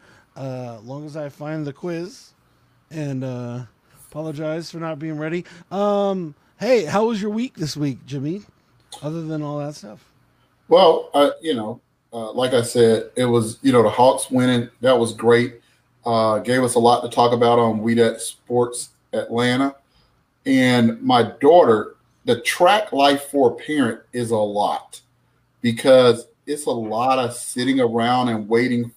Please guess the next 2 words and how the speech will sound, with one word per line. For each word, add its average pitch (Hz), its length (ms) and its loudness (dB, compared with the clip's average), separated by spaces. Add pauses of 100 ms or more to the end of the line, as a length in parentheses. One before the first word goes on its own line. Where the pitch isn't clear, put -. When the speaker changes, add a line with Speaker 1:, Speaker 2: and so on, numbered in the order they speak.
Speaker 2:
for 113 500 0 (640)
thirty-second, 123 1120 2